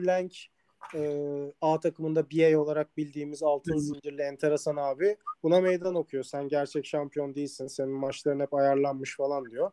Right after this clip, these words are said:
Speaker 1: Ve hatta Mickey de bunu biraz kabul ediyor. "Hakikaten sana böyle dişine göre rakipler seçtik ki şampiyonluğunu koru," diye. Ve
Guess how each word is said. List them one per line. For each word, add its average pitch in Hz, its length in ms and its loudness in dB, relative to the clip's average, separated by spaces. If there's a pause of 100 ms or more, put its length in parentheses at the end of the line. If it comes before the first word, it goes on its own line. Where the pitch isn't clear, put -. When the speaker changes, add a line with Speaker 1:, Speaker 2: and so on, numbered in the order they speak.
(340)
Speaker 1:
Ve 156 60 6
hatta 165 320 2
Mickey 165 280 -2
de 156 100 2
bunu 151 180 -2
biraz 160 240 0
kabul 160 280 2
ediyor. 131 380 0 (340)
"Hakikaten 151 600 -2
sana 151 520 -2
böyle 151 160 4
dişine 151 320 2
göre 147 240 2
rakipler 139 420 0
seçtik - 440 -4
ki 131 120 -8
şampiyonluğunu 131 640 0
koru," 135 320 4
diye. 135 220 2 (480)
Ve 175 220 10